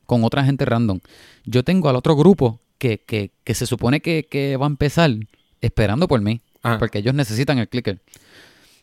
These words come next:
Speaker 1: Entonces, y yo, y yo ve y, y, y yo hablo con la contacto. Ella me dice, "Ok, el otro grupo está ready, ¿verdad?" Y yo, "Sí, ¿cuándo ellos empiezan?" Ella, "Cuando tú, cuando estén ready,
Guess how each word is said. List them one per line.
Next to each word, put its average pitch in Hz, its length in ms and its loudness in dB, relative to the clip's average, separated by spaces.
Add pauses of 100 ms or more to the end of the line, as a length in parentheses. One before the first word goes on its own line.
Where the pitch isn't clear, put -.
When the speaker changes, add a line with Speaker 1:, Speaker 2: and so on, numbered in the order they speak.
(180)
Speaker 1:
Entonces, 151 420 0
y 120 160 0
yo, 113 380 2
y 117 120 -2
yo 110 240 2
ve 170 220 0
y, 165 140 -2
y, 113 100 -4 (180)
y 104 60 -4
yo 117 380 0
hablo 120 240 -4
con 143 140 -2
la 123 80 0
contacto. 110 580 -8 (600)
Ella 110 160 -4
me 120 120 -2
dice, 120 200 -6
"Ok, 156 180 -6
el 135 180 -2
otro 139 160 -4
grupo 175 200 -2
está 175 160 -4
ready, 156 240 0
¿verdad?" 127 280 -2 (340)
Y 127 80 -2
yo, 123 140 2
"Sí, 196 200 -2
¿cuándo 147 220 0
ellos 151 140 2
empiezan?" 135 340 0
Ella, 123 220 -2 (280)
"Cuando 127 220 0
tú, 190 200 -6 (120)
cuando 147 180 -2
estén 214 160 2
ready, 247 260 2